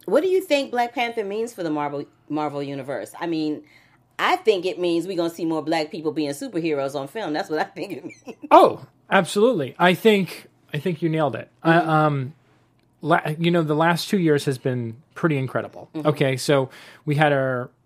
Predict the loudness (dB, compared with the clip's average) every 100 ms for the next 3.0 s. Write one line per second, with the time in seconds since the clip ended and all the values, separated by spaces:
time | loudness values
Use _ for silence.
0 | _ _ -2 2 2 0 -10 -14 -6 0
1 | 2 2 0 -2 -4 -2 -2 0 0 -2
2 | -6 -4 -4 -2 -4 -4 -6 -8 -8 -8